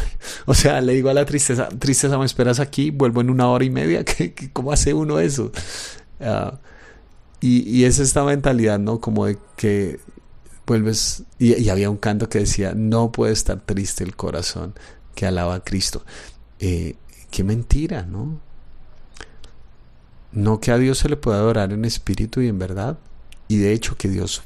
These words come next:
busca personas que le adoren en espíritu y en verdad. Que Dios no se va a esconder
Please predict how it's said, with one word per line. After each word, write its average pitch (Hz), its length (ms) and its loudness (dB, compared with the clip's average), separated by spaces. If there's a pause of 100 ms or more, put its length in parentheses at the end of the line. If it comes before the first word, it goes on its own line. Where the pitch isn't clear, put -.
busca 139 640 0
personas - 480 -2
que 113 140 -4
le 107 60 2
adoren 98 280 -2
en 104 120 -2
espíritu 101 500 -4
y - 20 -4
en 104 100 -4
verdad. 95 260 -8 (2750)
Que 104 160 2
Dios 110 880 2 (540)
no 101 220 2
se - 160 2
va 98 80 2
a - 20 4
esconder 92 760 0